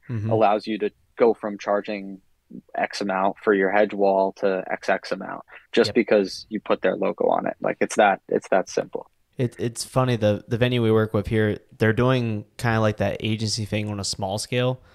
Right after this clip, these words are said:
Speaker 1: So they're like the agent for the clients.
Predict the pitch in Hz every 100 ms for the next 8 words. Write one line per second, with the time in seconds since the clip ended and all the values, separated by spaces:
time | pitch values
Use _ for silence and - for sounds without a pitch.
0 | _ _ - 131 113 101 - - 110 127
1 | 135 127 120 - - - 117 120 104 107
2 | 95 - 110 110 107 98 95 - 101 95
3 | 87 87 -